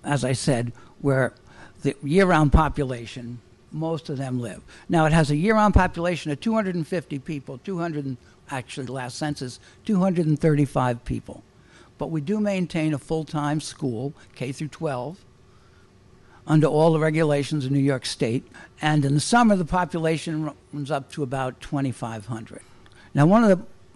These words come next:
most outstanding features about the island is it's surrounded by seagrass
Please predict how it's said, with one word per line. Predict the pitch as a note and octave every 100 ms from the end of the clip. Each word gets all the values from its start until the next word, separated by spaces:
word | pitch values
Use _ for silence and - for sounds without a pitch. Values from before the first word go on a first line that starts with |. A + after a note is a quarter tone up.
| -
most | F#3+ G#3 -
outstanding | G3+ - A#3 A3+ A3 F3+
features | A3 G#3+ F3 D3+
about | D3+ D3 C#3+
the | C#3
island | B2+ A#2+ B2 A2+ - - - -
is | D#3+ D3+ C#3+ - - -
it's | E3 -
surrounded | D3+ D3 F3 F3 D3
by | C#3+ C#3
seagrass | - E3 C3 G#2 - - -